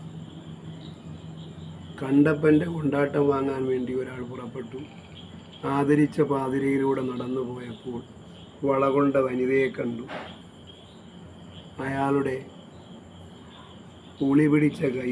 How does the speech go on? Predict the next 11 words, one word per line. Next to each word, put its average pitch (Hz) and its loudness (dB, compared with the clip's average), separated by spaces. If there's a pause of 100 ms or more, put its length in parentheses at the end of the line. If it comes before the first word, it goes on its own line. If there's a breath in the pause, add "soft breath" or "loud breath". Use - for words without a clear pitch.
ഒന്ന് 127 0
വിറച്ചു. 120 -12 (3250)
ഉളി 151 6
പിടിച്ച 160 4 (100)
കൈ 165 0 (540)
വിറച്ചു. 131 -2 (520)
അപ്പോൾ 127 -4 (100)
ഈ 135 2 (160)
വനിത 139 4 (120)
ചോദിച്ചു, 131 0
"എങ്ങോട്ടാ?" 135 -2